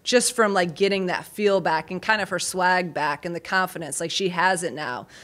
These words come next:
So I just think this game tonight was huge for her. It was huge for her 'cause against, in, in the scrimmage,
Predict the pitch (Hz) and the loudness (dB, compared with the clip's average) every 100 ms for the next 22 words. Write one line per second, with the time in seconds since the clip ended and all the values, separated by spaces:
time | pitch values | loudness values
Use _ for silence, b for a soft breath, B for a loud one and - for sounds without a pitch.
0 | B - 202 175 190 190 185 - 185 - | B 0 4 6 4 4 -2 -2 -4 0
1 | 202 170 151 185 196 190 170 190 180 160 | 0 0 -2 0 0 -4 0 0 0 -2
2 | - - 202 190 - 151 143 117 _ b | -4 -4 -4 -4 -6 -8 -6 -8 _ b
3 | b b 190 190 - 233 220 190 170 196 | b b 0 0 2 0 0 -2 0 0
4 | 185 185 185 208 208 - 196 190 170 185 | 2 2 2 0 -2 -2 -2 -2 -2 -2
5 | 180 175 - 247 220 175 165 | -2 -2 0 0 2 -2 -4